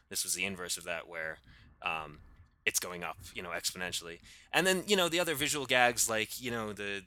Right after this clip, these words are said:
the, they're handing out s-, whatever, Slurpees or milkshakes or whatever at a,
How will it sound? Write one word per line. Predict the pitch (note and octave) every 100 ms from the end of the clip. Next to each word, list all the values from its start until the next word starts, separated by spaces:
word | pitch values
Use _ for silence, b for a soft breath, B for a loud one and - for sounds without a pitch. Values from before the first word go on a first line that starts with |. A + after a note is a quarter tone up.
| G2
the, | G2 G2 F#2+ F2+ _ _ _
they're | A2+ G2+ -
handing | - B2+ A#2
out | G#2+ -
s-, | - - - _ B2+
whatever, | G#2+ G2+ F#2
Slurpees | - - B2 A#2 A2+ G#2 F#2+
or | F2+ F2
milkshakes | G#2 G#2 - G2 -
or | G2
whatever | F#2+ F#2 F#2
at |
a, | F2+ F2